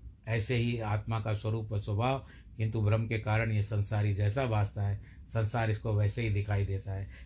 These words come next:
जैसे सोशल मीडिया पर आप जो भी जाता देखते हो, आपको वही वही दिखाया जाता है बार बार, और, और नए तरीक़ों से दिखाया जाता है।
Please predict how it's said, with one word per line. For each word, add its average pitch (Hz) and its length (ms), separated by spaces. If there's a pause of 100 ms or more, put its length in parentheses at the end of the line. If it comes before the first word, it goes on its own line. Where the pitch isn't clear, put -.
जैसे 113 240
सोशल 113 320
मीडिया 110 340
पर 107 340
आप 110 160
जो 113 220
भी 131 120
जाता 110 380
देखते 110 320
हो, 107 180 (180)
आपको 117 240
वही 127 240
वही 139 160
दिखाया 110 380
जाता 98 300
है 95 80
बार 98 220
बार, 95 260 (720)
और, 143 160
और 139 240
नए 139 220
तरीक़ों 131 340
से 117 100
दिखाया 107 360
जाता 95 320
है। 92 180